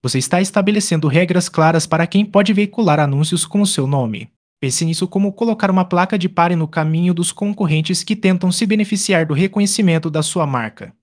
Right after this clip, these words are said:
O objetivo é reduzir a confusão do consumidor e manter seu posicionamento de mercado. Abaixo, você encontrará um guia direto ao ponto, como registrar sua marca, como enviar a reivindicação, o que esperar ao suspender anúncios concorrentes por marca registrada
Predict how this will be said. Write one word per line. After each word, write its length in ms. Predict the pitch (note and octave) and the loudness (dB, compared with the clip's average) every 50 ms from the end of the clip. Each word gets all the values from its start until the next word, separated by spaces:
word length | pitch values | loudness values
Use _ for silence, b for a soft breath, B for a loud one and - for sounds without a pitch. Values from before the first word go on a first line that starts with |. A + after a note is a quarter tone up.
| _ _ _ _ | _ _ _ _
O 80 | - C3 | -2 -2
objetivo 560 | B2 A#2 B2+ C#3+ C#3 - F#3+ G3+ F3+ F#3 F3+ | 0 2 0 0 2 2 2 2 2 2 2
é 60 | E3+ | 2
reduzir 480 | D#3 D3 F3 E3 G#3 G3 D#3+ F#3 F#3 F3+ | 2 2 0 2 0 0 2 2 2 2
a 60 | F3+ | 0
confusão 500 | F3+ - F#3+ F#3+ - A3 F3 E3+ F3 F#3 | 0 -2 -4 -2 -2 0 2 2 2 2
do 80 | G3 G3 | 2 0
consumidor 720 | - - G3+ F#3+ - - A3 A3 G3 D#3 E3+ E3+ F3 F3 | 0 0 0 0 2 2 2 2 2 4 2 2 2 0
e 60 | - F#3 | 0 2
manter 300 | F#3+ G3 F#3+ E3+ D#3+ D3+ | 2 4 4 2 0 0
seu 160 | - F3 D#3 | 0 -2 -2
posicionamento 760 | D#3+ E3 D3+ E3 F3+ - A3+ G#3+ G#3 F3 F3 F#3 F3+ G3 D#3+ | -2 -2 -2 -2 -2 0 0 2 2 4 2 2 2 0 0
de 80 | D3 | 0
mercado. 640 | C#3+ C#3 C3 - - D3 B2 A#2+ A#2+ - - - B2+ - _ _ _ _ | 0 -2 -2 -2 -2 -2 0 0 -2 -4 -6 -12 -18 -20 _ _ _ _
Abaixo, 540 | - C3+ A#2+ B2 C3 D#3 E3+ - - F#3+ F3 b b b b _ | -6 -4 0 2 2 2 2 0 -4 -6 -10 b b b b _
você 260 | - D#3+ D#3 - G3 | -6 -4 -4 -2 -2
encontrará 520 | F#3+ F#3 F#3 G#3 G#3+ G3+ - G#3 F3+ D#3+ E3 | -2 -2 -2 -4 -4 -2 -2 0 0 0 2
um 160 | F3+ F3+ D#3+ | 2 2 2
guia 160 | D3 F3 F3 | 2 0 0
direto 380 | D#3+ E3+ D#3+ D#3+ F3 F#3 F#3 F#3 | 0 0 2 2 0 0 0 -2
ao 60 | D3 | -4
ponto, 500 | - - D#3 D#3+ E3 D#3+ D#3 - D3 D3 _ _ _ | -4 -4 -4 -4 -4 -4 -6 -10 -12 -14 _ _ _
como 200 | _ - F3 E3 | _ -4 -2 0
registrar 520 | D3 C#3+ G3 G#3 G#3+ G3 - F#3 F#3+ G3 F#3+ | 0 2 2 2 0 -2 -2 -2 -2 -2 -2
sua 200 | - - G#3 F3 | -2 -2 -2 -2
marca, 500 | C#3 B2+ B2 C#3 D3 D3 - C#3 - _ _ | -2 -2 -2 -4 -4 -6 -8 -14 -18 _ _
como 220 | _ - F3 E3 E3+ | _ -4 -2 0 0
enviar 260 | E3 F3 E3 E3 D#3+ | 0 0 0 0 -2
a 60 | D3+ | -2
reivindicação, 960 | B2 E3 G3 F#3 G3+ F3 D#3 F#3 F3+ A3 G3+ F#3+ - - E3+ E3+ F3 F3 - _ _ | 0 0 0 0 0 0 0 0 -2 -2 -2 -2 -2 -2 -2 -2 -4 -6 -10 _ _
o 80 | - D#3+ | -12 -8
que 100 | - F#3+ | -6 -6
esperar 380 | F3 - - F#3 E3+ E3 D#3+ | -4 -4 -2 -2 0 0 0
ao 60 | D3 C#3 | 0 -2
suspender 560 | - - F#3 - - A3 G3+ E3+ E3 F3 F3 | -4 -4 -6 -6 -2 0 0 2 2 2 0
anúncios 480 | D#3+ C#3+ C#3+ D3 D#3+ D#3 - F#3 - | 0 0 0 -2 -2 -2 -2 -4 -4
concorrentes 640 | - - A#3+ A#3 A#3 A3 E3 C#3+ E3 F3+ - G3 F#3 | -4 -4 -4 -4 -2 -2 0 0 0 0 0 -2 -4
por 160 | - - F3+ | -4 -4 -2
marca 320 | D#3 C3+ C3+ D3+ D#3 - E3 | -2 -2 -2 -2 -2 -2 -2
registrada 800 | C#3+ F3+ G3+ G3+ G#3+ G3 - - F3 E3+ E3+ D3+ D3 C3+ - | -2 -2 -2 -2 -2 -4 -2 -2 0 0 0 -2 -4 -8 -12